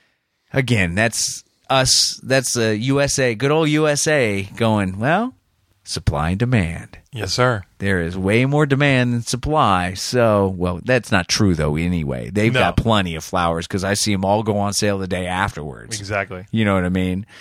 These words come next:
Speaker 1: So it's just pumping up, pumping up and making that extra dollar on a, on an event that has become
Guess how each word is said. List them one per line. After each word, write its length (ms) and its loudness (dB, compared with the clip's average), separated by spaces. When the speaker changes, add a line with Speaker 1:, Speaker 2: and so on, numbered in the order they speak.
Speaker 1:
So 200 2
it's 160 -2
just 340 0
pumping 320 2
up, 160 -2
pumping 280 0
up 140 2
and 120 -4
making 260 0
that 160 2
extra 300 -2
dollar 440 -2
on 200 2
a, 140 0
on 220 2
an 160 0
event 580 0
that 200 0
has 120 -4
become 760 -2